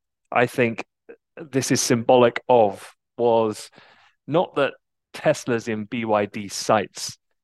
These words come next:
I think B Y D represents a much bigger vehicle for the Chinese state government, which is a flexing of their muscle,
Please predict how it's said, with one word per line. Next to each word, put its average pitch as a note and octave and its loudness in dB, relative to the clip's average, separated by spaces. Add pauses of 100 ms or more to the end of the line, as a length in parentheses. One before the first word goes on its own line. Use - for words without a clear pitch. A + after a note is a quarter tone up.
(160)
I C3+ 0
think C#3 -4
B C3+ -2
Y A#2+ 2
D A#2 -8
represents G#2+ -6
a G2+ -6
much B2 -2 (160)
bigger G#2+ 0 (220)
vehicle A2 2 (240)
for G#2 -2
the A2 -10
Chinese A2+ -2
state G#2 -4
government, G2 -4 (280)
which B2 -2
is G#2 0
a A#2+ 2
flexing A2+ -2
of A2 -6
their G#2 2 (340)
muscle, A2+ -6